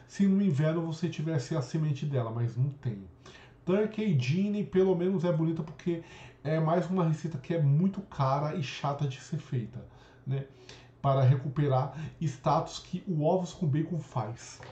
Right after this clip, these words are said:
Literalmente, é isso que o Turkey Genie vai fazer, gente. Ele vai recuperar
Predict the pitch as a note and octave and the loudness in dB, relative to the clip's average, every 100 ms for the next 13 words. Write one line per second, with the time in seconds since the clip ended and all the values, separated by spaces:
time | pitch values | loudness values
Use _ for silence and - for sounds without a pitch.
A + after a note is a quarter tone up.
0 | - - - - - C#3+ C#3+ E3 E3 B2+ | -20 -20 -20 -16 -2 -2 0 -2 0 0
1 | G#2 - - C#3+ C#3+ C3 - - C#3+ D3 | -2 -10 -6 -2 0 -2 -4 -4 -4 2
2 | C#3 B2+ C3 B2+ C3+ B2+ B2 B2 C#3+ A#2 | 0 2 -2 2 2 2 0 0 -4 -4
3 | G2 F#2 - B2 - - - - E3 D3+ | -8 -12 -16 -18 -18 -20 -16 0 2 4
4 | C#3+ C3+ - D3+ B2+ A#2+ | 4 2 0 0 2 2